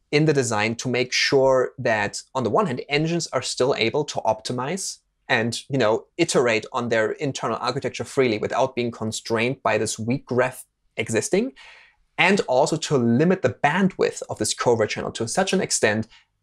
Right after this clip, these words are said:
that the risks are extremely low to that actually being a real problem. What are these actual problems? Why is this actually such an quote-unquote advanced topic? Well, the first problem is that garbage collection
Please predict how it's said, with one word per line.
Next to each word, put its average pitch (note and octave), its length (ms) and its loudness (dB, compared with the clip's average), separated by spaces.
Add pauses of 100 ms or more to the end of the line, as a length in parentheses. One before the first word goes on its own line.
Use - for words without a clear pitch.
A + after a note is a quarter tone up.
that B2+ 420 0
the C3 260 2
risks - 720 0
are G2+ 320 -2
extremely A2 500 -2
low G2+ 240 0
to - 200 -8
that G2 300 0
actually G#2 260 -4
being G#2 280 -6
a G2+ 80 -2
real G#2 220 -2
problem. - 480 -6 (380)
What G3+ 360 4
are D#3 200 6
these D3 220 2
actual C3+ 340 2
problems? A2+ 520 2
Why B2+ 140 6
is D#3 240 0
this D3 160 -2
actually A#2 280 -2
such A#2 300 -4
an A2+ 200 -2 (360)
quote-unquote A2 440 0
advanced G#2+ 400 -4
topic? - 400 -4 (400)
Well, C#3+ 140 6
the D#3+ 60 4
first C4 280 4
problem G3+ 300 4
is F3 140 0
that - 220 2
garbage B2+ 360 2
collection A2+ 560 -2